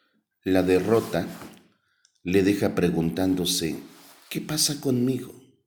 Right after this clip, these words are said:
¿Por qué no puedo vencer esto?". La desesperación por el fracaso repetitivo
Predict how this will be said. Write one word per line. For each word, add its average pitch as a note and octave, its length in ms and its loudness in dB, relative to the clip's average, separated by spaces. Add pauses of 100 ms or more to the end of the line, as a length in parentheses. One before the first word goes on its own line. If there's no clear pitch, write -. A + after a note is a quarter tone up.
(1000)
¿Por - 160 -6
qué D#3+ 100 2
no F3 160 2
puedo D3 240 4
vencer A2+ 540 2
esto?". - 500 0 (1900)
La G#2+ 180 4
desesperación B2 1000 2
por D#3+ 120 2
el A#2+ 120 2
fracaso G2+ 560 -2
repetitivo E2+ 960 -2